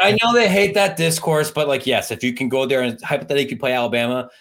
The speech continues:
and four dudes from Alabama have already gone to the N F L, like, could you beat them? Yes, you, you sure can, uh, especially this year's team. So, um, it's worth being invested in that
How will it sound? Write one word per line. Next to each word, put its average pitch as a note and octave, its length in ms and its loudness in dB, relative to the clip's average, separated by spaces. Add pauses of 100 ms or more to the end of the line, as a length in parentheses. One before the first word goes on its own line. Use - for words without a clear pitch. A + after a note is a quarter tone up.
(120)
and G2+ 200 -4
four B2 200 0
dudes A#2+ 280 -2
from A#2+ 80 -2
Alabama A#2 420 0
have A2 120 -4
already A2+ 220 -4
gone A2 220 -4
to G2+ 60 -8
the G#2 100 -4
N A2 100 -4
F G#2+ 160 -8
L, A2 200 0
like, F#2+ 180 -2
could - 160 -8
you A#2 60 -4
beat A2 240 -6
them? B2 200 -2
Yes, F#2 200 -6
you, D#3+ 80 -4
you F#2+ 260 -6
sure F3+ 240 0
can, E3 460 -2 (260)
uh, A#2+ 140 0
especially D#3+ 320 -2
this B3 200 -4
year's A#2+ 160 -6
team. A2+ 240 -6 (240)
So, E3+ 460 2
um, B2+ 480 0 (540)
it's D#3 180 -6
worth D#3+ 260 -2
being D#3+ 140 -2
invested A#2+ 400 -4
in G#2 120 -4
that G2+ 200 -4